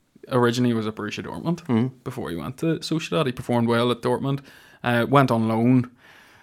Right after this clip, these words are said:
Speaker 1: He went on loan. Where'd he go to? He went to the Eredivisie, I think, and he slapped them in. And then he went to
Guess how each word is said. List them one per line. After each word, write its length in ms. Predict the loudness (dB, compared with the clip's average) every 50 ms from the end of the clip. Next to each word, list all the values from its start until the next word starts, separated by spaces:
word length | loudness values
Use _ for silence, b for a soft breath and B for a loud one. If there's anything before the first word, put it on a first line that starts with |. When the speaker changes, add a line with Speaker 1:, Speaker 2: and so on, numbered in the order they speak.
| b b
Speaker 1:
He 80 | b -12
went 160 | -10 -10 -10
on 140 | -10 -10 -10
loan. 180 | -10 -10 -8 -8
Where'd 160 | -8 -8 -8
he 60 | -10 -8
go 140 | -8 -6
to? 180 | -4 -4 -6 -6 -10 -10
He 120 | -6 -4
went 160 | -2 -2 -2 -2
to 60 | -2
the 100 | 0 0
Eredivisie, 580 | 0 0 0 -2 -4 -6 -6 -4 -2 -2 -2
I 40 | 0
think, 280 | 0 0 -2 -2 -4 -12 _ _ _ _ _ -14
and 180 | -14 -12 -12
he 140 | -14 -14 -10
slapped 580 | -8 -6 -4 -4 -4 -6 -6 -8 -10 -10 -8 -8
them 140 | -4 -2 -2
in. 120 | -2 -2 -4 -10 _ _ b b b b b b b b b b
And 120 | b 0 2
then 160 | 2 4 4
he 80 | 2 2
went 240 | 2 0 -2 -4
to 360 | -4 -2 0 0 0 0 -2